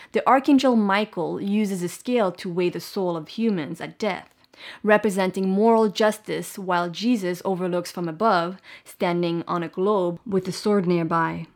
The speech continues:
representing world justice. Today, Justitia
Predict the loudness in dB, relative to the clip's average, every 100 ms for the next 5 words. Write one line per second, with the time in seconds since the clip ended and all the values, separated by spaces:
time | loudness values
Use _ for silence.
0 | _ -6 -4 -4 -6 -6 -6 -6 -6 -2
1 | 0 0 -2 -8 -12 -14 -16 -16 -18 -20
2 | -20 _ _ _ _ _ _ -20 -20 -6
3 | 2 6 8 6 0 -2 -2 -4 -4 -4
4 | -4